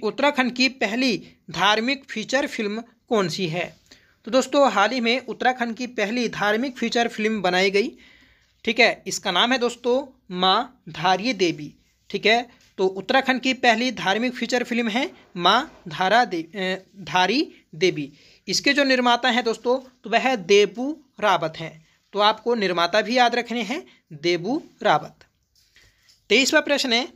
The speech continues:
कि कल्चर एंड स्पोर्ट्स पायरेक्सिया दो हज़ार तेईस का शुभारंभ किसके द्वारा किया गया?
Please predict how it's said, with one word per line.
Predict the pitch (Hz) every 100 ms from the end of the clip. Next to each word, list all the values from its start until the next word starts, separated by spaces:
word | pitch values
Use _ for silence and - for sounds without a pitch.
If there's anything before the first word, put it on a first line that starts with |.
| _ _ _ _ _ _ _ _ _ _ -
कि | 240
कल्चर | 247 233 220 277 294 240
एंड | 247 254 220
स्पोर्ट्स | - 226 240 262 - - _ _ _ -
पायरेक्सिया | 202 214 220 226 - - 240 160 - _ _
दो | 190 277
हज़ार | 269 262 262
तेईस | 254 226 240 247
का | 254
शुभारंभ | 226 214 170 190 254
किसके | 247 196 - 226
द्वारा | 233 185 170 247
किया | 240 175
गया? | 165 156